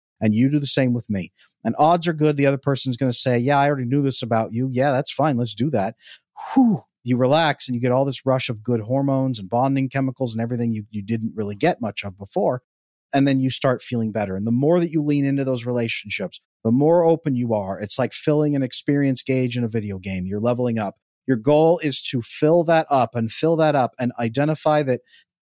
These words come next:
the magic number by, by anecdotal evidence through my clients seems to be three people. And you have three people who fully accept you and you are able to be open with them and reality test with them when you have irrational fears.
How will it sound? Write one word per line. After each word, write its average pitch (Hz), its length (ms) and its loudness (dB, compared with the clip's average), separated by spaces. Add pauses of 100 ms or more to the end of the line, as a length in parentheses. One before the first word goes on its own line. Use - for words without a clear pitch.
(300)
the 127 140 0
magic 165 400 2
number 160 280 2
by, 123 240 0
by 120 200 0
anecdotal 120 580 0
evidence 98 360 -8
through 107 160 -8
my 98 120 -6
clients 139 460 0
seems 139 220 -4
to - 80 -12
be 117 120 -2
three 123 460 -2
people. 104 420 -8 (260)
And 107 100 -2
you 120 100 2
have 127 140 -2
three 175 420 2
people 170 400 0
who 110 160 -6
fully 160 440 0
accept - 520 -2
you 95 240 -8 (280)
and 120 140 2
you 127 100 2
are 127 80 6
able 151 180 2
to 147 60 -6
be 139 140 2
open 151 320 2
with 117 120 -6
them 113 180 -2
and 113 100 -2
reality 131 480 2
test 117 340 -4
with 110 200 -4
them 110 160 -2
when 107 100 -2
you 107 100 -4
have 104 120 -4
irrational 107 560 -4
fears. 175 560 2